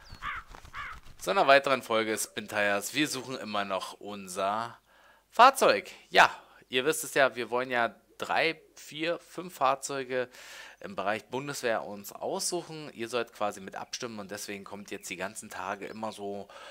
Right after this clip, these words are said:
ja, wie dieser M A N Cut eins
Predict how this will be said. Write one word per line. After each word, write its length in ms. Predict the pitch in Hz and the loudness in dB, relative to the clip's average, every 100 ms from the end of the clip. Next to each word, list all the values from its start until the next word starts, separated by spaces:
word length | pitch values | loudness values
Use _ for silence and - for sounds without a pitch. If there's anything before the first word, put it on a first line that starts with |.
| - | -20
ja, 380 | - 117 135 104 - 95 | -2 4 4 2 -6 -14
wie 200 | 135 180 | -10 -10
dieser 840 | 127 127 123 135 120 123 117 110 | -10 -8 -8 -6 2 6 6 4
M 180 | 107 107 | -2 -2
A 120 | 104 | -2
N 500 | 92 98 101 101 95 - _ _ | -2 -4 -8 -12 -14 -20 _ _
Cut 320 | - 143 - - | -4 -4 -2 -4
eins 560 | 98 98 98 - - | -2 -4 -4 -4 -4